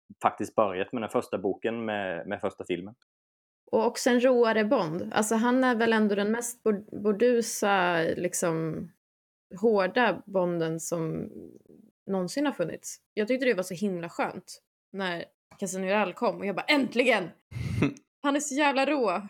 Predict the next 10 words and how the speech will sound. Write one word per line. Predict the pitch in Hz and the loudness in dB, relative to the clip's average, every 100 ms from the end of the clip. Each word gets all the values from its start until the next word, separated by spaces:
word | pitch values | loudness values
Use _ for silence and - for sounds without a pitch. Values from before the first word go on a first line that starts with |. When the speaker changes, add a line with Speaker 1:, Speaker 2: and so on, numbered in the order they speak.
| - _ _ | -16 _ _
Speaker 3:
Han | - 113 | 2 4
är | |
ju | 104 | 4
den | 101 | 4
tydligast | 117 104 120 123 | 2 4 2 0
med | 101 90 | -4 -6
trasiga, | - 104 90 - 117 95 | -2 0 2 0 -2 -2
liksom. | - - - - | -4 -6 -8 -8
Ja. | - 92 90 - | 0 2 2 -2
Speaker 2:
Ja. | 220 226 226 | -4 -2 -6